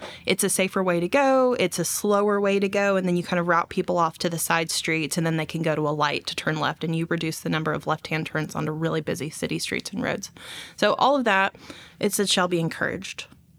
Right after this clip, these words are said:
Well, we can't hold people to "shall be encouraged," right? There's no, there's no real teeth to that. And so we went through a process of saying, "Shall be encouraged"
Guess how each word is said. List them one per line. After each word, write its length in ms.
Well, 60
we 60
can't 200
hold 240
people 420
to 200
"shall 240
be 140
encouraged," 640
right? 180
There's 220
no, 280
there's 200
no 80
real 160
teeth 360
to 100
that. 200
And 200
so 340
we 140
went 160
through 100
a 60
process 580
of 100
saying, 220
"Shall 220
be 100
encouraged" 760